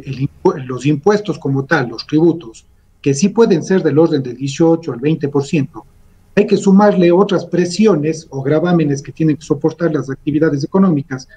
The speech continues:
como por ejemplo la aportación al seguro social, que evidentemente también es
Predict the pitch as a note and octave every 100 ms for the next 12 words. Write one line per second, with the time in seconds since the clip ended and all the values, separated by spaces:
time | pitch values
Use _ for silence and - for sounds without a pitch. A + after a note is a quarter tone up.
0 | _ _ _ E3 E3+ F3 F3+ F3+ G3+ D#3
1 | C#3 D3 D#3+ - E3 F#3+ E3 C3+ E3 F3
2 | D#3+ D3+ F3 C4 G#3+ - _ _ _ _
3 | - D#3 D#3 F3+ G3+ F#3+ F3 G#3 - D3
4 | D#3 E3 F3+ F#3 F#3 F3+